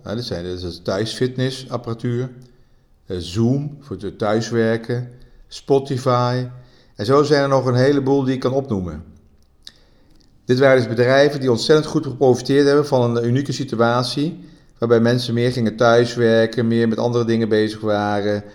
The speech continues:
eh, niet meer naar de winkels gingen, niet meer naar restaurants gingen. Dus een heel ander, eh, eh,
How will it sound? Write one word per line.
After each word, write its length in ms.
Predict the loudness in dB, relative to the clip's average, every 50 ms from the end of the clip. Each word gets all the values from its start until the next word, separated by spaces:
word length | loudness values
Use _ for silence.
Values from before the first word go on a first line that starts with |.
| -20 -20 -20 -20 _ _ _ _ _ _
eh, 580 | -6 -2 -2 0 0 0 0 0 -2 -4 -6 -4
niet 200 | -4 -4 -2 0
meer 120 | 0 0
naar 120 | 2 2
de 60 | 2 2
winkels 300 | 2 0 0 0 -4 -6
gingen, 200 | -4 -4 -4 -4
niet 120 | -4 -2
meer 80 | -2 0
naar 100 | 0 0
restaurants 560 | 0 0 -2 -4 -4 -2 -2 -2 -2 -4 -8
gingen. 480 | -8 -6 -4 -4 -4 -4 -4 -6 -10 -14 -20 -20 _ _ _ _ _ _ _ _ _ _ _ _ _
Dus 140 | -6 -4
een 100 | -2 -2
heel 200 | 0 2 2 2 2
ander, 300 | 0 0 2 2 4 4
eh, 720 | 4 4 4 4 4 4 2 0 -2 -6 -4 -2 -2 -2
eh, 60 | -2